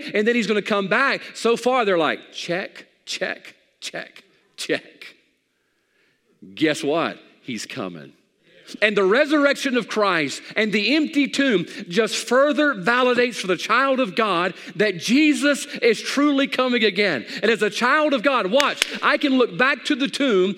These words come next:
and see that he's not there, and it encourages me to exhort them so much the more as we see the day approaching. Why? Because he's coming. And that reassures my walk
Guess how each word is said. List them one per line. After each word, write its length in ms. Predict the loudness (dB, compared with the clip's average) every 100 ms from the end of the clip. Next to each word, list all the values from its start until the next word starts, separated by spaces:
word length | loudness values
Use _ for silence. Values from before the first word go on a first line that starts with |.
| -4
and 160 | -2 -2
see 180 | 0 0
that 140 | 2
he's 380 | 2 4 2 2
not 280 | 0 0 2
there, 380 | 2 4 2 -2 -6
and 220 | -2 2 2
it 80 |
encourages 1120 | 2 2 0 -4 0 2 4 2 0 -2 -2 0
me 260 | 2 2 -2 -6
to 180 | -2 2
exhort 720 | 2 2 -2 0 2 2 2
them 260 | 0 0 -2 -8
so 340 | -14 -4 2 2
much 300 | 2 0 -2
the 180 | -2 2
more 460 | 4 6 6 4 -2 0
as 180 | 0 2
we 140 | -2
see 300 | 0 2 2
the 140 | 2
day 200 | 2 2
approaching. 640 | 2 0 2 0 0 -2 -2 -6 -20 -10
Why? 640 | -2 0 2 0 -2 -6 -10 -4
Because 340 | -2 0 0
he's 180 | -2 -2
coming. 480 | -2 -2 -2 -6 -10 -20 -20 -8 -2
And 140 | 2
that 160 | 2 2
reassures 920 | 2 4 2 2 -2 0 2 2 2
my 260 | 0 0
walk 500 | 0 2 2 2 0